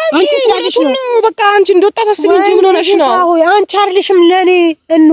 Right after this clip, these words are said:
Speaker 2: ወጣት እንደመሆን የምትነግሪኝ።
Speaker 1: እና በቃ አንቺ
Speaker 2: በቃ እኔ
Speaker 1: አታከብጂ ነገሮችን።
Speaker 2: ወይኔ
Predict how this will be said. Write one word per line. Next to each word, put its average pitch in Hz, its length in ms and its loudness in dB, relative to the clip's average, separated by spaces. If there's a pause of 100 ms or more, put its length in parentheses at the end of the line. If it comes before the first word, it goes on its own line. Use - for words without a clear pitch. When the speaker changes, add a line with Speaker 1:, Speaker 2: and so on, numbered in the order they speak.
Speaker 2:
ወጣት 320 420 -2
እንደመሆን 262 800 0
የምትነግሪኝ። 226 560 -2
Speaker 1:
እና 605 280 -4
በቃ 571 220 -10 (120)
አንቺ 855 260 -8
Speaker 2:
በቃ - 240 -14
እኔ 311 200 0
Speaker 1:
አታከብጂ 427 180 0
ነገሮችን። 339 680 -2
Speaker 2:
ወይኔ 311 320 -2